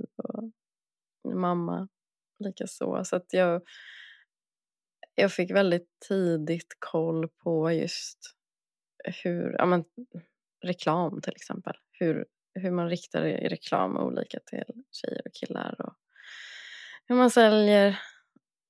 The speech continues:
grej med tjej. Och, så jag var medveten om sånt ganska tidigt. Ehm, men det som...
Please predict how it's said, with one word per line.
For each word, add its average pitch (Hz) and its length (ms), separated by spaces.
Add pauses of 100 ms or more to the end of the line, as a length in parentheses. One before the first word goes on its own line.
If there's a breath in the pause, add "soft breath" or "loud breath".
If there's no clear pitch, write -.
(140)
grej 180 400
med 175 140
tjej. 165 600
Och, 180 140 (440)
så 196 60
jag 185 100
var 185 320
medveten 190 680
om 185 80
sånt - 240
ganska - 240
tidigt. - 400 (2000 soft breath)
Ehm, 175 720 (1800)
men 190 300 (1000)
det 208 160
som... 196 440